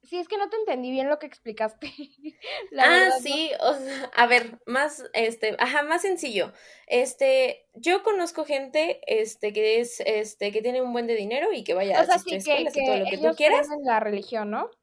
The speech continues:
Speaker 1: Dices.
Speaker 2: Ajá, los dos sectores creen en la religión, pero yo siento que simplemente un sector sigue jodido porque no existe la movilidad social, pero el otro sigue
Speaker 1: Exactamente, sí.
Speaker 2: ignorante porque la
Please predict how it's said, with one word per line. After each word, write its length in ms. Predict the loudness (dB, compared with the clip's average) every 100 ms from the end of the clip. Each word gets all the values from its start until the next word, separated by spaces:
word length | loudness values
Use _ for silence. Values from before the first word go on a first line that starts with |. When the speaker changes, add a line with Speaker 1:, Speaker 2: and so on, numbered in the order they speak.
| _
Speaker 1:
Dices. 360 | _ 0 4 4
Speaker 2:
Ajá, 80 | 2
los 180 | 2 4
dos 120 | 4
sectores 460 | 4 2 0 0 0
creen 240 | -2 0
en 100 | 0
la 80 | 0
religión, 560 | 0 -2 -4 -4 -4 -6 _ _ _ _ 6
pero 200 | 8 8
yo 180 | 2 -2
siento 720 | -2 -4 -4 2 4 4 0
que 140 | 0 0
simplemente 760 | 0 -4 -2 -2 -2 0 0 0
un 160 | -2
sector 640 | 0 -2 0 0 0 -2 -8 _
sigue 480 | -16 -8 -4 0 0
jodido 380 | 0 -4 -2 -4
porque 220 | -4 -8
no 80 | -8
existe 320 | -8 -8 -4
la 120 | -4
movilidad 500 | -4 -6 -6 -2 -2
social, 480 | -4 -4 -2 0 -2 0
pero 200 | 0 2
el 100 | 2
otro 360 | 0 2 2 2
sigue 280 | 0 0
Speaker 1:
Exactamente, 200 | -2 -2 0
sí. 180 | 0
Speaker 2:
ignorante 160 | 0 -2 -2 _
porque 380 | -4 2 4 4 4
la 160 | 4